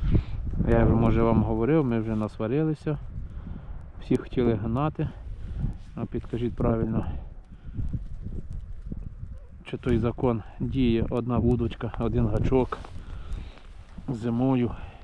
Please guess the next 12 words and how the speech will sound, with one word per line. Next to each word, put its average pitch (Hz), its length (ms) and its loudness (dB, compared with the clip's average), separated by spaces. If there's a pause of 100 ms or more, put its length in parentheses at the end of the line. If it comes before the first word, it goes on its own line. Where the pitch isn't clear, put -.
(140)
і 135 80 -6
можу 127 280 0
лапати 123 360 2
де 117 100 -2
хочу, - 400 -6
а? 135 200 2 (100)
Правда 123 280 0
чи - 140 -6
неправда? 110 440 0 (2000)
Так. - 300 2 (1300)
Я 139 120 0
вже... - 200 -4